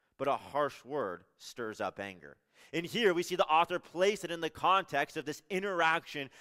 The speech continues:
between a ruler and someone who that ruler has authority over or somebody who serves them.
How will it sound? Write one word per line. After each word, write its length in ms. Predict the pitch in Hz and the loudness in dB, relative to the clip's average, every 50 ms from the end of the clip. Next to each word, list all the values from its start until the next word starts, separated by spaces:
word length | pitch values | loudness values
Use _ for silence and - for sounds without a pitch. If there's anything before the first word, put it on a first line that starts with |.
| - _ | -20 _
between 360 | - 151 - - 147 160 160 | -10 -10 -10 -8 -10 -6 -2
a 100 | 151 143 | -2 -2
ruler 680 | 135 135 175 233 269 269 226 165 139 123 117 131 151 - - - - | -2 -2 -6 -4 -2 0 0 0 2 2 2 2 0 -2 -10 -14 -12
and 140 | 160 156 - | -12 -10 -6
someone 400 | - 180 180 170 156 143 143 135 | -2 -2 -2 0 0 -2 -4 -2
who 100 | 143 151 | -2 0
that 180 | 147 139 135 | 2 2 2
ruler 360 | 135 143 175 175 139 127 123 | 0 -2 -4 -2 -2 -2 -2
has 180 | 110 127 127 - | 0 -2 -2 -2
authority 640 | 131 123 _ - 156 143 135 131 127 127 127 135 | -4 -10 _ -6 -6 -4 -2 -2 -4 -2 -2 0
over 300 | 160 151 117 95 101 104 | 0 0 -2 -4 -6 -10
or 120 | - - 117 | -8 -10 -12
somebody 580 | - - - 156 143 113 107 101 98 101 95 | -12 -6 -6 -6 -4 -2 -4 -4 -4 -6 -10
who 120 | 90 113 110 | -12 -16 -18
serves 420 | - - - 101 92 90 82 - | -16 -10 -10 -8 -8 -8 -10 -14
them. 320 | 92 107 110 104 92 85 | _ -8 -8 -8 -8 -10